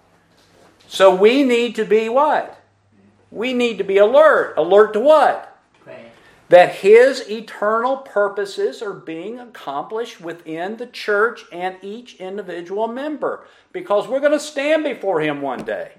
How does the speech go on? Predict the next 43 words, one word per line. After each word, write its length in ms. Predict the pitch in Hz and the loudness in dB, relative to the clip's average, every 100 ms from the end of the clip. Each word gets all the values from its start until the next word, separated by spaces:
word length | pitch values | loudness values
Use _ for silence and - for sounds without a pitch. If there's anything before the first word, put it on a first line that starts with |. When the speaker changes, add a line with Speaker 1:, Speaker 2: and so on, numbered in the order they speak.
| _ _ _ _ _ _ _ _ _ _ _ _ _ _ _ _ _ _ _ _ _ _ _ _ _ - | _ _ _ _ _ _ _ _ _ _ _ _ _ _ _ _ _ _ _ _ _ _ _ _ _ -8
Speaker 1:
And 180 | 120 120 | -8 0
he's 240 | 151 147 | 0 2
looking 380 | 151 208 220 214 | 4 4 4 -2
for 160 | - | -2
fruit. 640 | 190 - 202 262 196 - - _ _ _ _ _ _ _ _ _ _ _ _ _ _ _ _ _ _ _ _ - | -4 0 2 2 -2 -8 -20 _ _ _ _ _ _ _ _ _ _ _ _ _ _ _ _ _ _ _ _ -10
He's 380 | - 156 147 127 | 2 2 2 -2
looking 500 | 127 180 190 139 147 | 0 0 0 -4 -2
for 200 | - 143 | -4 -6
fruit. 560 | - - 254 208 - - _ _ _ _ _ _ _ _ _ _ _ _ _ _ _ _ - - | -2 -2 0 -4 -8 -20 _ _ _ _ _ _ _ _ _ _ _ _ _ _ _ _ -20 -20
He's 240 | - - - | -12 -6 2
not 200 | 127 127 | 2 4
gonna 160 | 147 | 2
look 300 | 131 139 151 | 6 8 6
for 380 | 151 127 120 113 | 4 4 6 6
what 240 | 117 135 - | 4 4 2
position 600 | 147 151 175 - 127 98 | 0 2 2 2 0 0
you 140 | 95 | -4
got 320 | 95 98 98 | -2 0 0
in 140 | 110 110 | -2 -4
the 80 | |
world. 460 | 120 151 160 117 95 | 2 6 6 6 2
He's 180 | 95 - | -8 -12
not 160 | 107 | -10
gonna 160 | 110 110 | -8 -6
look 220 | 110 120 | -4 -4
for 160 | - 117 | -2 -4
how 140 | 120 | -2
much 260 | 131 135 - | -6 -6 -6
money 320 | 147 175 170 | -4 -2 -4
you've 260 | 120 110 98 | -6 -8 -8
made. 340 | 101 92 92 | -10 -10 -12
He's 180 | 98 98 | -16 -10
not 240 | 113 113 | -8 -6
gonna 200 | 120 123 | -4 -4
look 280 | 120 127 135 | 0 0 0
for 180 | - 131 | -2 -2
how 120 | 139 | 0
much 260 | 147 147 143 | -4 -4 -6
you 120 | 139 | -2
have 220 | 143 147 | 0 0
in 60 | 160 | -4
your 140 | 160 | -6
retirement. 760 | 175 175 175 175 190 147 101 | -8 -8 -6 -4 -4 -6 -10